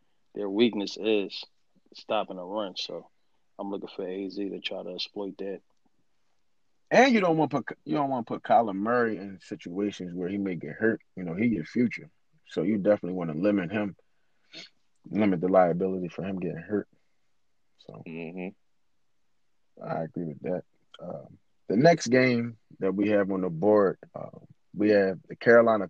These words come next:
Speaker 2: Panthers. They're actually the underdogs against the Minnesota Vikings. Um, the Vikings are favored by three, and the over and under is forty-nine and a half. Mel, how you feel about this game? Can Carolina, uh, get that underdog win?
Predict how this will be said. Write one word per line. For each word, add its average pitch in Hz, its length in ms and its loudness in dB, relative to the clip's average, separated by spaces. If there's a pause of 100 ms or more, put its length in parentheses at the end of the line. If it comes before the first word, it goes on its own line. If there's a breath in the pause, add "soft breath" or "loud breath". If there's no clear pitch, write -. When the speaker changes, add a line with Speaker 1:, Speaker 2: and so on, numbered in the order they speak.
Speaker 2:
Panthers. 107 480 -4
They're 104 320 6
actually 98 260 0
the 90 220 -2
underdogs 95 640 4
against 92 260 -6
the 90 80 -4
Minnesota 92 500 -4
Vikings. 101 540 2 (640)
Um, 85 480 -2 (100)
the - 80 -4
Vikings 98 380 6
are 92 40 -2
favored 95 360 2
by 82 240 0 (100)
three, 123 340 6 (260)
and 92 120 -4
the - 120 0
over 110 260 4
and 98 160 -2
under 104 300 4
is - 280 -4
forty-nine 107 600 4
and 85 100 -2
a 78 80 -4
half. 98 380 2 (760)
Mel, 131 300 8
how 147 120 8
you 151 140 6
feel 117 200 2
about 98 220 2
this 92 180 -6
game? 90 280 -6
Can 90 160 -10
Carolina, 117 640 4 (100)
uh, 101 240 -4 (120)
get 110 140 -4
that 107 220 2
underdog 117 460 4
win? 120 200 -2